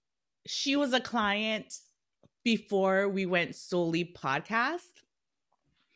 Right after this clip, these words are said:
and the information that she provided to me as she was a client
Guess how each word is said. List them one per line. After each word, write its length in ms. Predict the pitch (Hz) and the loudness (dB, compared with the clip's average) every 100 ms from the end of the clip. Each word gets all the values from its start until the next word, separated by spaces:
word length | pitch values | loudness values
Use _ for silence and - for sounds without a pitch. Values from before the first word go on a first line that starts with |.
| - - - _ | -20 -20 -20 _
and 580 | 240 233 220 208 202 202 - _ _ _ - | 0 4 6 4 2 -4 -10 _ _ _ -4
the 160 | 247 - | -4 -6
information 1120 | - 254 294 370 294 214 208 - 233 247 262 277 _ _ _ _ _ _ _ _ - | 2 2 4 0 2 2 0 0 -2 -2 -6 -8 _ _ _ _ _ _ _ _ 0
that 160 | 190 | 2
she 180 | - 220 | 2 -4
provided 600 | 202 220 180 170 170 185 | -2 0 4 4 4 2
to 100 | 196 | -2
me 180 | 196 196 - | -4 -4 0
as 260 | 156 165 | 0 0
she 100 | - | -2
was 200 | 170 160 | -6 -4
a 40 | 160 | -6
client 720 | - 151 156 180 240 247 | -6 -4 -2 -4 -6 -8